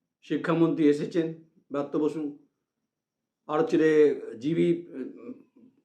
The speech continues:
উম, প্রেসিডেন্ট যিনি, মালা রায় সাংসদ, তিনি এসেছিলেন, আর একজন সাবির, তাকে নিয়ে হচ্ছে বিতর্ক তৈরি হয়। তিনি যদিও অনেক কথা বলার চেষ্টা করেছেন এবং এ-, তিনি জিবি মেম্বার।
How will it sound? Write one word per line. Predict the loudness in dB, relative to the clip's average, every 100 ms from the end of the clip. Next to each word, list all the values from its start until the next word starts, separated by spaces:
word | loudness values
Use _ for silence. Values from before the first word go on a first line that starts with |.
| _ -18
উম, | -14 -14 -4
প্রেসিডেন্ট | -2 4 4 4 4
যিনি, | 2 4 2 -6 _ _ _ _ -10
মালা | -2 2
রায় | 4 2
সাংসদ, | 2 -2 -2 -4
তিনি | -2 -2 0
এসেছিলেন, | -2 -8 -6 -4 -4 -8 _ _ _ _ _ _ _ -6
আর | 0 0
একজন | 4 2 2 -4 -8
সাবির, | -8 0 2 2 -2 -18 _ _ _ _ _ _ _ _ _
তাকে | -8 0
নিয়ে | 2 4
হচ্ছে | 2 2
বিতর্ক | 0 2 0 4
তৈরি | 2 2
হয়। | 0 -4 -6 _ _
তিনি | -4 0
যদিও | 2 2 2 2 -2 -10
অনেক | -4 -2
কথা | -2 -4
বলার | -2 -2 -2
চেষ্টা | -6 -6
করেছেন | -6 -6 -8 -12 -20 _ _ _ _ _ _ _ _ _ _ _ _ _ _ _ _
এবং | -4 2 4 4
এ-, | 4
তিনি | 6 4
জিবি | 4 -4
মেম্বার। | 2 2 2 -2